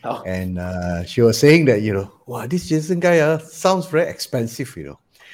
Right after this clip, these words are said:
Speaker 2: So, <laughs> so I, <laughs> so I, so s-, I think there are two markers that you are on your way. Okay, I won't say that, you know, you have achieved it, because compared to whatever is out there,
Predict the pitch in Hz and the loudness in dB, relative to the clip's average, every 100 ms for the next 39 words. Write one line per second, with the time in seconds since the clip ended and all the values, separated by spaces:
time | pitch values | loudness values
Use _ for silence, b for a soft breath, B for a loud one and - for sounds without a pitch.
0 | B B B B - 185 190 190 - - | B B B B 4 6 6 4 -4 2
1 | 214 143 - - 143 - _ _ _ - | 2 2 -2 -4 -8 -10 _ _ _ 0
2 | 311 233 - - - 277 - - _ _ | 4 4 2 -2 -2 -2 -4 -14 _ _
3 | _ _ _ _ _ _ _ _ _ _ | _ _ _ _ _ _ _ _ _ _
4 | _ - 180 277 285 180 143 262 240 143 | _ 0 2 2 4 2 2 -2 -2 -2
5 | 139 175 165 - 117 87 - _ _ _ | -2 -4 -6 -8 -12 -12 -16 _ _ _
6 | 127 127 131 113 113 113 - - 143 135 | -10 -6 -6 -4 -6 -6 -10 -4 -2 -2
7 | 127 120 113 151 98 90 113 156 226 214 | -4 -4 -2 -2 -2 -4 -4 -2 0 0
8 | 190 135 95 101 98 92 92 101 95 - | 0 0 -6 -10 -10 -10 -12 -12 -14 -10
9 | 135 147 180 _ - 104 127 - - _ | -8 -8 -12 _ -12 -8 -8 -8 -20 _
10 | _ _ - 95 139 135 110 117 120 117 | _ _ -18 -10 -6 -6 -6 -4 -4 -4
11 | 131 110 87 - 123 95 101 92 | -4 -4 -8 -8 -8 -6 -10 -12